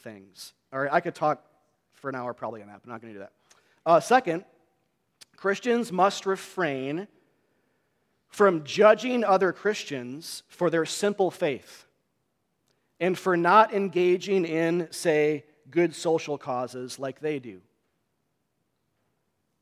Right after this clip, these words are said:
So, and, and as we can see here, that type of judgmental piousness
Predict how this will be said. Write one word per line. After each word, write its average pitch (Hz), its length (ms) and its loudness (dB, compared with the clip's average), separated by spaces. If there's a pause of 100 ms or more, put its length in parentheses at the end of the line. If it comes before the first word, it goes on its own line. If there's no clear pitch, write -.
(120)
So, 143 440 -2
and, 143 160 -6
and 147 240 -6
as 151 140 -8
we 190 100 -2
can 170 160 -2
see 185 240 -6
here, 160 500 -2 (200)
that 202 240 4
type 190 300 0
of 156 180 -4
judgmental 165 720 -2
piousness 139 1040 -6